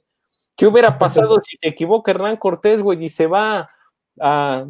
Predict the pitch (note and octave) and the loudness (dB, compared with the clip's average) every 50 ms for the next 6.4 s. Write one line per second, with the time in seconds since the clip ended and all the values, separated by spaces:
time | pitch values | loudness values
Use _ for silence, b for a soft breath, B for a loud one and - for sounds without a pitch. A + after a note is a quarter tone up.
0 | D3+ E3+ D#3 D3 - - G3+ G#3+ G#3+ G#3+ F#3+ E3 D3 C#3+ - G3+ G#3 G3+ - F3+ | -4 -2 -2 -2 -2 -4 -4 -2 -2 0 0 0 0 -2 -2 -4 -4 -4 -4 -6
1 | E3+ F3+ G3 G#3+ A3 G#3+ G3+ F3+ E3 E3 D#3+ D#3+ D#3 - D3+ D#3 C#3+ D3 F#3+ F3+ | -6 -6 -6 -6 -6 -6 -6 -6 -4 -4 -4 -4 -4 -2 0 0 0 0 0 -2
2 | G3 G3+ F#3+ E3+ - C#3+ C#3+ D3+ D3 D#3 E3+ F#3 - F#3+ G#3 - G#3 F#3 F#3 G3+ | -2 -2 -6 -6 -6 -4 -4 -2 -2 -4 -4 -6 -8 -8 -8 -8 -8 -10 -10 -10
3 | G#3+ - - - G#3+ G3 - - - G#3 A3+ G#3+ G3+ - - F#3 E3 - G#3+ G#3+ | -10 -10 -10 -8 -8 -10 -10 -8 -4 -2 0 0 0 0 -2 -4 -4 -4 -4 -4
4 | A3 G#3+ G#3 G3 F#3 E3+ - - E3+ F3+ G3 G3+ G3 G3 G3 G3 G3 G3+ F#3+ G3 | -2 -2 0 0 -2 -2 -2 -4 -4 -4 -4 -4 -4 -4 -4 -4 -4 -4 -4 -2
5 | F#3+ G3 F#3 E3+ D#3+ - - F#3+ F3 D#3+ D3+ C#3+ C#3+ D3 D#3+ F3 F#3 G3 G3+ F#3+ | -2 -4 -4 -4 -6 -8 -10 -8 -4 -2 0 0 0 0 0 0 0 0 0 0
6 | F3+ D#3+ D3+ D3 C#3+ C#3 C3+ C3 | -2 0 0 0 0 0 -2 -6